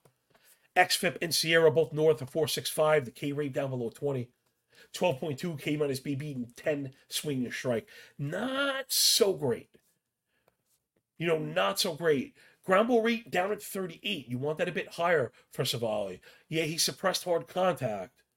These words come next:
Barrel rate at five, xwOBA two ninety-five. But the home run to fly ball rate below seven, that's a little bit scary. Splits are just okay. Again, he's, the E R A's been okay.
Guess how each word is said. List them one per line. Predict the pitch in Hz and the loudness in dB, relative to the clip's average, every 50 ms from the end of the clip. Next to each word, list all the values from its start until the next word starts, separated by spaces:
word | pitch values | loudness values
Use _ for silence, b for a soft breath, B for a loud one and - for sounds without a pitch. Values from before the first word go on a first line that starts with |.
| _ _ _ _ _ _ _ _ _ _ | _ _ _ _ _ _ _ _ _ _
Barrel | - 127 - 147 147 170 175 | -10 0 2 4 4 6 4
rate | 170 175 165 - | 4 2 0 0
at | 151 151 | 0 -2
five, | - - - 165 160 160 160 156 156 | -2 -2 0 2 4 4 4 2 2
xwOBA | - 139 - - - 156 160 156 143 135 | 0 -4 -4 -2 0 0 0 0 0 -4
two | - - 165 | -6 -10 -6
ninety-five. | 160 156 147 147 143 139 127 - 175 156 123 98 80 80 - - - _ _ _ _ _ _ _ _ _ _ _ _ _ _ _ b b b b b b | -2 -2 -2 -2 -4 -6 -2 0 2 2 2 0 -4 -10 -16 -20 -20 _ _ _ _ _ _ _ _ _ _ _ _ _ _ _ b b b b b b
But | 151 135 | -6 -6
the | 135 | -4
home | 131 165 180 | -4 -2 -2
run | 175 175 | -2 -2
to | 170 147 | -2 -4
fly | - - 170 165 151 143 | -4 -2 0 2 2 2
ball | 131 156 156 156 | 2 0 0 2
rate | 147 135 120 - | 2 0 0 -4
below | 139 123 123 127 120 | -6 -6 -4 -4 -4
seven, | - - - - - 135 139 160 165 160 165 160 B B B B B B - | -4 -2 -2 -2 -2 -2 -2 -4 -4 -6 -6 -10 B B B B B B -8
that's | 127 117 143 151 - - | 0 2 2 2 2 0
a | |
little | 160 160 160 156 | -2 -2 0 -2
bit | 147 135 | 0 -2
scary. | - - - 147 151 135 104 92 85 - _ _ _ _ _ _ _ _ _ _ _ _ _ _ _ _ _ _ _ _ _ _ _ _ _ _ _ _ _ _ _ _ _ _ _ _ _ _ _ _ _ _ _ | -2 0 6 6 6 6 6 0 -8 -12 _ _ _ _ _ _ _ _ _ _ _ _ _ _ _ _ _ _ _ _ _ _ _ _ _ _ _ _ _ _ _ _ _ _ _ _ _ _ _ _ _ _ _
Splits | - - - - - 175 175 - 190 | -4 -4 -4 -2 -2 -2 -2 -2 -4
are | |
just | 156 139 185 156 - - | -6 -6 -6 -4 0 -2
okay. | 160 160 - 175 170 175 170 156 | -2 0 2 4 4 4 4 2
Again, | 147 135 - 175 175 156 | -2 -4 -2 -2 -2 -2
he's, | 123 110 110 - | -4 -6 -8 -6
the | - 123 139 147 151 | -6 -6 -6 -4 -2
E | 165 | 0
R | 165 165 | 2 2
A's | 180 196 185 151 | 2 0 0 -2
been | 143 127 117 | -4 -6 -6
okay. | 110 104 - - 98 90 - | -6 -8 -8 -10 -12 -14 -16